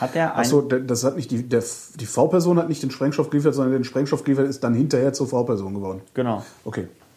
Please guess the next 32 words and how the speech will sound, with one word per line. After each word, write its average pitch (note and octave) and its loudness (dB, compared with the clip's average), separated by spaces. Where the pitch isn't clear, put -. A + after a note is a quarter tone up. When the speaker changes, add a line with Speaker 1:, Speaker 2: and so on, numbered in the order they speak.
Speaker 1:
Der A#2+ 2
hat C#3+ 4
nicht E3+ 0
als B2 2
V-Person F#3+ 2
den F#3+ -2
Sprengstoff E3+ -4
geliefert, D#3+ 0
sondern C#3 0
das C3 -2
Speaker 2:
Mhm. - -14
Speaker 1:
Sprengstoff D3 0
liefern, C#3 -4
das B2 -6
war A#2 -2
vor A#2 2
seiner A2 -2
V-Person-Tätigkeit. - -6
Ähm, D3 2
dann F3 2
hat - -2
der G#3 4
im F3+ -2
Jahr D#3+ 2
zweitausendzwei, D3+ 0
ähm, E3 0
in F3 -2
einem D3+ 0
Gespräch C3+ 0
mit F#3+ -4
seinem C3 2
V-Personen-Führer C#3+ 0